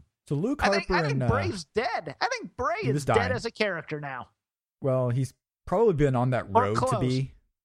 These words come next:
Speaker 2: He might be Monty Python. He might not be dead yet, and he could get better, but they're putting him in the wheelbarrow.
Speaker 1: If you wanna rehab him, start doing six mans again, 'cause the people will get into it. Um,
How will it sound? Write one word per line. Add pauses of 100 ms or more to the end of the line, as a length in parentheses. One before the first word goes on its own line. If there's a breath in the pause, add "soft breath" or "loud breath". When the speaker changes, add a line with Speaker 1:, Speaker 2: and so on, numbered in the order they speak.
Speaker 2:
He
might
be
Monty
Python.
He
might
not
be
dead
yet,
and
he
could
get
better,
but (200)
they're
putting
him
in
the
wheelbarrow. (1000)
Speaker 1:
If
you
wanna
rehab
him, (100)
start
doing
six
mans
again, (680)
'cause
the
people
will
get
into
it. (1000)
Um,